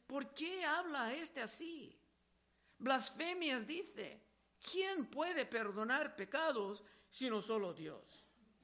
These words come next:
Antes que nada, tienes que notar que la gente que criticaban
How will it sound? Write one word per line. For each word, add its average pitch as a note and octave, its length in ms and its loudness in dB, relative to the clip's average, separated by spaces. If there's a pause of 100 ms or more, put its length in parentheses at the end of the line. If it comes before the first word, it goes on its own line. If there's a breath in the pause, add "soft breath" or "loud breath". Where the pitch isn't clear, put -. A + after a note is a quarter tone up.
(1700 soft breath)
Antes A#3 240 -6
que A#3 100 0
nada, A#3+ 500 4 (2750)
tienes C#4 280 2
que B3+ 120 0
notar A#3 460 6
que A#3 100 2
la G#3+ 120 2
gente D#4 440 -2
que A3 180 -6
criticaban C4+ 720 2